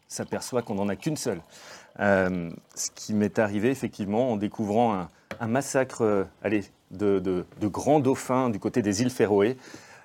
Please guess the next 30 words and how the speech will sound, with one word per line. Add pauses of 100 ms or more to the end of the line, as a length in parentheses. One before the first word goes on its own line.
euh,
sous, (240)
euh, (540)
gouverne
de
culture. (640)
L'argument,
c'est
d'entretenir
une
tradition. (480)
Et
ce
sont
des
centaines
de (100)
dauphins,
de
grands
dauphins,
des
globicéphales
qui
sont
rabattus
par,
euh,
les
Féringiens